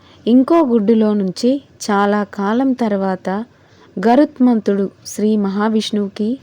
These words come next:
వాహనమైనటువంటి గరుత్మంతుడు జన్మిస్తాడు. మంచి శక్తివంతుడుగా జన్మిస్తాడు. ఈ గరుత్మంతుడు ముందుగా జన్మించిన అనువరుడికి తొడలు లేకపోవడంతో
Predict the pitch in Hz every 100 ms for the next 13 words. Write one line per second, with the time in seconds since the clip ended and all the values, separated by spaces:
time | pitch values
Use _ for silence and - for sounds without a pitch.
0 | - - 180 214 240 254 262 294 247 214
1 | 214 202 190 190 185 175 202 254 - -
2 | 185 185 185 - 196 185 175 180 180 -
3 | _ _ _ _ _ 196 196 185 190 196
4 | - 185 175 175 285 - - _ - 214
5 | 240 262 302 254 220 _ 277 262 202 196
6 | 220 190 180 190 220 - _ - 185 180
7 | 185 180 - 185 180 175 - - _ _
8 | _ _ _ - 277 339 233 220 233 -
9 | 214 196 185 190 196 254 - 185 185 185
10 | 202 226 262 214 190 190 190 - 180 185
11 | 220 - _ - 180 202 254 262 214 202
12 | 196 202 240 _ - 185 196 202 196 180
13 | - 185 190 190 196 196 196 254